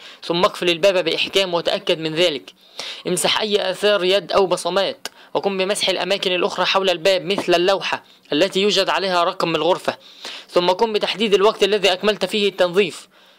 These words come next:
ودون ذلك على ورقة المهام المحددة لك. انتقل إلى الغرفة التالية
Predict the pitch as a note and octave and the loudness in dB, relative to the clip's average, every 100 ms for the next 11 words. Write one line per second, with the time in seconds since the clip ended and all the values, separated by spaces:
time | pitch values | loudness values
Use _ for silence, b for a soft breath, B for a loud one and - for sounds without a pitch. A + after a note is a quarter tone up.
0 | b C#3 D3+ G3 G3 F3+ D#3+ G3+ F#3+ F3+ | b 2 4 6 4 2 2 2 2 2
1 | D#3+ E3+ G3 G3 F3+ E3+ E3 F#3 G3 E3+ | 2 2 2 0 0 -2 0 0 0 -2
2 | D#3+ D#3+ F#3 F3 F3 F3+ - - B B | -4 0 2 4 2 -2 -8 -18 B B
3 | B B F#3 A3+ G#3 F#3+ G3 F#3 G3 G3 | B B -4 0 2 2 2 2 0 -2
4 | F3+ - F#3 G3 D3+ | -4 4 4 4 0